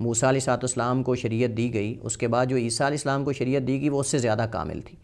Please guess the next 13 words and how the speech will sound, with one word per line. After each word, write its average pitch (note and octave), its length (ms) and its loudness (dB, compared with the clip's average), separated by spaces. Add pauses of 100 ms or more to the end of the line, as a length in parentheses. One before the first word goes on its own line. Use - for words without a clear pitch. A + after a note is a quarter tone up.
(300)
और A2+ 60 0
इस A#2+ 100 -2
तरह C#3 120 4
जो C#3 100 4
पहले C#3+ 320 4
अम्बिया C3+ 460 2
को C#3+ 100 0
अल्लाह C3+ 160 2
ताला C3 220 0
ने C3+ 80 -2
शरीयतें A#2+ 420 -2
दी C3 140 2
हैं, A#2 280 -2